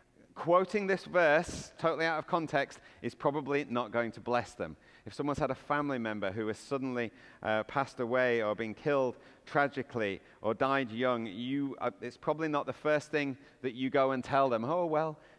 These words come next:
in all things God works together for good." That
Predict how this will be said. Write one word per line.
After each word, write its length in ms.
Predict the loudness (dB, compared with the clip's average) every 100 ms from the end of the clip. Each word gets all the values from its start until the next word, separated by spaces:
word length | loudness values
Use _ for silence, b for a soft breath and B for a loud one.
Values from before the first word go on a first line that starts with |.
| B
in 100 | 0
all 140 | 2
things 260 | 0 -4 -4
God 220 | -4 -2
works 260 | -2 -6 -6
together 320 | -2 -2 -4
for 120 | -10
good." 280 | -4 -4 -4 B B B
That 180 | -4